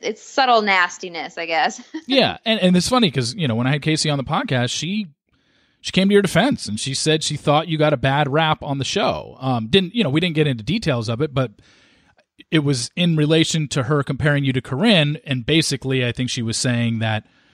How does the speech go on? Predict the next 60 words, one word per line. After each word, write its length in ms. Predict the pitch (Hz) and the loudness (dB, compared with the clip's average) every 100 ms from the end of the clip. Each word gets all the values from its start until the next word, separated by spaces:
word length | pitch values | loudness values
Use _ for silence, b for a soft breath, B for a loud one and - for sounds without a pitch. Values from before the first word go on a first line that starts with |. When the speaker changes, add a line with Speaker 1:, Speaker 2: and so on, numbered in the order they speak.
| b | b
Speaker 2:
Corinne 340 | - 139 135 127 | -2 2 4 4
is 260 | 117 104 - | 2 0 -4
a 80 | 139 | 0
hundred 280 | 180 151 | 2 2
times 260 | 127 127 110 | 2 0 0
worse 220 | 113 113 | -2 -2
than 120 | 120 | -4
Courtney 320 | 110 127 113 110 | -4 -4 -4 -4
ever 160 | 107 | -4
was. 280 | 98 85 92 | -6 -8 -6
Like, 160 | 110 - | -6 0
Courtney 280 | 165 151 | 0 0
basically 640 | 131 175 160 143 147 135 113 b b b b | 0 2 2 0 0 0 -2 b b b b
said 240 | - 254 | 2 4
some 160 | 202 160 | 2 0
sassy 460 | - 143 147 131 | 0 -2 0 -2
things 380 | 117 151 143 131 | 0 0 2 0
in 80 | 127 | 0
an 100 | 123 | 0
I 120 | 127 | 0
T 200 | - 127 | -2 0
M, 240 | 147 139 | 2 2
but 160 | 123 120 | 0 -4
nothing 600 | 131 151 156 147 123 117 _ b b b b | -2 2 2 0 -2 -6 _ b b b b
to 100 | 151 | 2
the 120 | 135 | 2
extent 440 | 117 - 147 131 117 | 0 0 2 2 2
of, 520 | 135 120 113 104 104 104 | -2 0 0 -2 -6 -10
of 180 | - 113 | -6 -4
what 160 | 117 113 | -4 -4
Corinne 300 | - 139 131 | -2 0 0
is 120 | 95 | -2
doing. 320 | 101 85 92 | -6 -8 -4
But, 200 | 165 233 | -2 0
you 100 | 254 | 0
know, 80 | 127 | 2
we'll 120 | 135 | 2
get 180 | 143 127 | 2 0
to 100 | 123 | -2
the, 300 | 107 101 92 _ - | -2 -4 -6 _ 0
we'll 140 | 196 | 2
get 140 | 214 180 | 4 2
to 80 | |
the 60 | 123 | 0
Corinne 300 | - 120 120 | 0 2 2
Speaker 1:
Yeah, 100 | 339 | 4
Speaker 2:
stuff 180 | 349 104 | 2 2
Speaker 1:
and, 80 | 120 | 0
Speaker 2:
later. 180 | 110 90 | -2 -2
Speaker 1:
and 140 | 92 | -2
so 180 | - 403 | 0 0
did 160 | 370 | -2
she, 260 | 220 - 330 | -6 -6 -4
and 140 | 254 | -4
so 100 | 240 | -4
did 140 | 330 262 | -4 -2
everybody 480 | 226 208 196 185 165 | -4 -4 -6 -4 2
else. 460 | 247 - - 202 | 4 4 0 -4
And, 140 | - 214 | -4 -4
like, 200 | 196 | -4